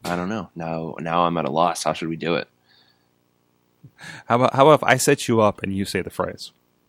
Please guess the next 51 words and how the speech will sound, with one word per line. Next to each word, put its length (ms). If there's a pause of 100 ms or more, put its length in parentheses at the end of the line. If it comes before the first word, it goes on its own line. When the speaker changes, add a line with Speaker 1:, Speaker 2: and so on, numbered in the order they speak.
(320)
Speaker 1:
Okay. 300 (300)
Speaker 2:
All 240
right. 260
From 360
L 200
B 360
and 300
the 60
Sorg, 640
thank 200
you, 80
everybody, 240
for 140
listening. 420
Thank 160
you, 60
everybody, 180
that's 120
been 120
subscribing 720 (500)
on 360
Stitcher. 640
Uh, 180
um, 360
are 120
we 100
on 100
Stitcher? 400
I 60
think 160
we're 80
on 60
Stitcher 300
now. 160
Spreaker, 720
uh, 500
iTunes. 720
Please 260
definitely 360
subscribe 400
to 80
us 100
on 80
iTunes, 420
even 120
if 20
you 80
don't 160
regularly 380
use 240
it. 160